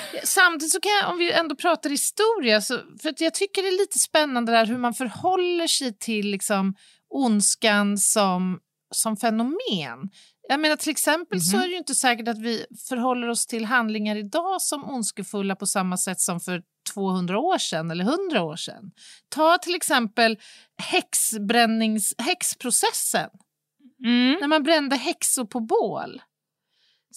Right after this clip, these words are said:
Speaker 2: Mm, kvin-,
Speaker 1: Och
Speaker 2: man
Speaker 1: mot-
Speaker 2: brände kvinnor på
Speaker 1: man,
Speaker 2: bål.
Speaker 1: eller brände, ja, förlåt, man brände kvinnor på bål i häxprocessen.
Speaker 2: Mm.
Speaker 1: Och
Speaker 2: Ja.
Speaker 1: det berodde ju på den tro man levde i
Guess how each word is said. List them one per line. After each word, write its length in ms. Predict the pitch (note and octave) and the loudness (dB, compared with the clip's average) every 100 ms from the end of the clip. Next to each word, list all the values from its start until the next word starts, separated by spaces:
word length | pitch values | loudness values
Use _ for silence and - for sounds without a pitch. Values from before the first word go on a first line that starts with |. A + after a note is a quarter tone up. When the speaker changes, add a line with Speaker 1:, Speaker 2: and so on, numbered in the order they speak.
| - | -6
Speaker 2:
Mm, 180 | A#3+ B3 | -2 -2
kvin-, 220 | A#3+ D#4 | 0 0
Speaker 1:
Och 40 | A3+ | 2
Speaker 2:
man 180 | C4+ C4 | 2 2
Speaker 1:
mot- 120 | C4 | 2
Speaker 2:
brände 260 | C4 A#3 A3 | 2 2 0
kvinnor 420 | - A3+ A3 C4+ | 2 4 4 4
på 80 | G#3 | 4
Speaker 1:
man, 120 | F4+ | 4
Speaker 2:
bål. 80 | - | 4
Speaker 1:
eller 400 | D#4+ D4+ B3+ - | 2 0 -2 0
brände, 460 | E4 D#4 C#4 B3 A#3 | 4 4 4 -2 2
ja, 200 | A#3 G3+ | 2 2
förlåt, 400 | - A3 E3+ - | 0 -2 -2 0
man 140 | G#3 | 0
brände 240 | G#3 G3+ G3 | 2 0 -2
kvinnor 480 | - C4 A#3 C4 | -4 -2 -2 -2
på 140 | A#3+ G3+ | -6 -6
bål 360 | E3+ E3 E3+ - | -6 -4 -6 -6
i 140 | F3 | -6
häxprocessen. 640 | F3+ - - B3 C4 F#4+ E3+ | -6 -8 -2 2 2 0 -6
Speaker 2:
Mm. 120 | - - - _ _ - | -10 -20 -20 _ _ -4
Speaker 1:
Och 200 | C#4 D4 | 0 2
Speaker 2:
Ja. 160 | - A3+ | 2 2
Speaker 1:
det 160 | C4+ D4 | 4 2
berodde 440 | F4+ G#4+ D4 G#3+ | 4 4 2 0
ju 60 | C4+ | -4
på 240 | - A#3+ | -2 -2
den 320 | G#3 G#3+ A3 - | 4 4 2 -2
tro 600 | A#3 C4 G#4 F#4+ G3+ G3 | -2 2 2 2 0 -2
man 180 | A3+ A3+ | 2 2
levde 420 | B3+ B3+ F#3 F#3 A4 | 2 0 0 0 -2
i 360 | F4 G3 F#3 | 0 0 -2